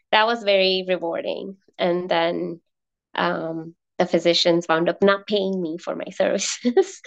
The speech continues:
So, hey, it's life, right? Like, we don't always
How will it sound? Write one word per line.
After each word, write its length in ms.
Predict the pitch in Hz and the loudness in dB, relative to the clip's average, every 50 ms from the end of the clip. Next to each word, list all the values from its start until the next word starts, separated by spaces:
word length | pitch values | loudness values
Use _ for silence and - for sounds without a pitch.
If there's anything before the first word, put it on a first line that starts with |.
| - - - | -12 -12 -14
So, 400 | - - - 208 208 214 240 - - 440 539 - - 370 349 - - | -6 0 2 4 6 6 6 4 4 0 -2 -2 -4 -6 -8 -4 2
hey, 260 | 392 320 269 220 202 | 4 4 4 4 2
it's 180 | 202 202 - - | 0 -2 -2 -2
life, 340 | 311 330 311 233 202 233 - | 0 2 2 2 0 -2 -2
right? 280 | 233 226 220 233 277 269 - | 0 0 2 2 0 -2 -2
Like, 280 | 233 226 226 226 226 - 220 208 214 | -2 -2 -2 -2 -4 -6 -10 -8 -6
we 120 | 233 233 | -6 -4
don't 200 | 240 240 240 233 | -4 -4 -4 -2
always 600 | 226 226 220 220 220 220 220 220 233 269 240 | -2 -2 -2 -2 -2 -2 -2 -2 -4 -4 -6